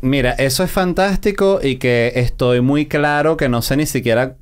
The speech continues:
lo, cuándo vaya a terminar y lo disfruto demasiado. Este, yo lo que suelo hacer, ya yo estoy en, en un momento en el que no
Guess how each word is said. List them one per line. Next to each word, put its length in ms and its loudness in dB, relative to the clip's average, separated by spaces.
lo, 540 0
cuándo 360 0
vaya 260 2
a 60 -4
terminar 460 0
y 60 0
lo 140 2
disfruto 720 0
demasiado. 680 -2
Este, 540 -2
yo 160 2
lo 80 0
que 100 -2
suelo 240 0
hacer, 380 0
ya 180 0
yo 120 -2
estoy 180 -2
en, 160 -2
en 180 0
un 100 0
momento 360 0
en 80 0
el 120 -2
que 220 0
no 580 0